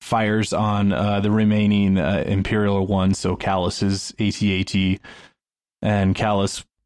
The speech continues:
wonders where the, where the heck his air support is, and, um, is forced to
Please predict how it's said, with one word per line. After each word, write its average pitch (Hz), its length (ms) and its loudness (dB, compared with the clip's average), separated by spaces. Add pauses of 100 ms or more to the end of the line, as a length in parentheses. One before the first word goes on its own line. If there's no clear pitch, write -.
wonders 101 340 0
where 104 140 2
the, 98 180 0 (100)
where 113 260 0
the 101 120 0
heck 107 220 -2
his 98 280 -2
air 101 220 -2
support 101 420 -2
is, 95 320 0
and, 92 380 2 (240)
um, 98 240 0
is 98 120 0
forced 104 380 -2
to 98 320 0